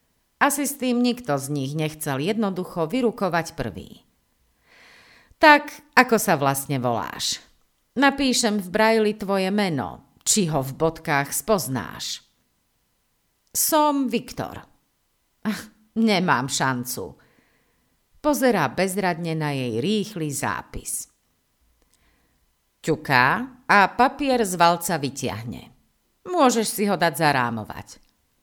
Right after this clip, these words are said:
„A vieš, že dám? Mám doma na stene plagáty kapiel. Dám si to medzi ne.“ Jej sa ten nápad páči, ale trochu ju uráža, že na jej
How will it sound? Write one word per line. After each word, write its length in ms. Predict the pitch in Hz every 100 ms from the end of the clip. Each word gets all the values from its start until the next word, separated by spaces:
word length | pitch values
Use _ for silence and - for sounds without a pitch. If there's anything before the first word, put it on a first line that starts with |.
| _ _ _ _
„A 320 | 233 240 220 170
vieš, 480 | 156 175 170 156
že 120 | 160 151
dám? 560 | 135 127 180 320 - _ _ _ _ _ -
Mám 240 | 320 320 247
doma 240 | 294 269
na 160 | 220 233
stene 400 | - 285 262 262
plagáty 560 | 220 240 247 240 247
kapiel. 600 | 285 277 165 135 120 127 - _
Dám 320 | 226 320 320
si 160 | 294 262
to 160 | 247 226
medzi 400 | 202 175 175 151
ne.“ 200 | 113 - - _ _ _ _ _ _ _ _ _ _ _ _ _
Jej 340 | 285 294 285 277
sa 300 | - 247 233
ten 240 | 240 226
nápad 480 | 202 175 175 185 185
páči, 560 | 180 127 - - - - - - -
ale 480 | 240 226 220 208 202
trochu 420 | 254 254 247 180 139
ju 20 |
uráža, 560 | 156 170 151 147 190 262
že 260 | 220 208
na 300 | 180 185 262
jej 180 | 285 160